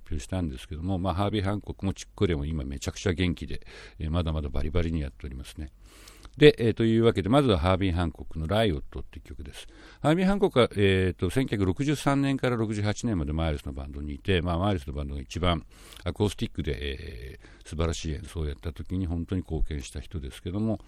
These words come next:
まあ、この年、えー、マイルスバンドを辞めてですね、自分のリーダーバンドを作りました。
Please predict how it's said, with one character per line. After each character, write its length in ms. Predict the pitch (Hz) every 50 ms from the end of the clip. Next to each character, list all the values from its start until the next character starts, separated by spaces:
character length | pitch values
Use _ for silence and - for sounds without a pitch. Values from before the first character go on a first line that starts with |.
| - - - -
ま 80 | - 139
あ、 60 | 131
こ 140 | - - 139
の 120 | 143 143
年、 380 | - - 123 - - 117 104 -
え 520 | - 90 87 87 85 80 80 80 78 76 76
ー、 20 | 76
マ 140 | 82 82
イ 40 | 76
ル 60 | 76
ス 120 | 71 - -
バ 100 | - 78 71
ン 40 | 65
ド 80 | -
を 40 | 67 69
辞 120 | 67 71
め 140 | 80 90 87
て 160 | - - 95
で 140 | 85 67 -
す 100 | - 73
ね、 60 | 76
自 160 | 78 87 107
分 160 | 113 151 151
の 80 | 147 143
リ 180 | 127 131 135 127
ー 20 |
ダ 140 | 127 123 110
ー 60 | -
バ 100 | - 107
ン 120 | 101 98
ド 100 | 73 80
を 40 | 90 -
作 180 | - - - -
り 80 | 82
ま 100 | 65 -
し 120 | - - -
た。 120 | - -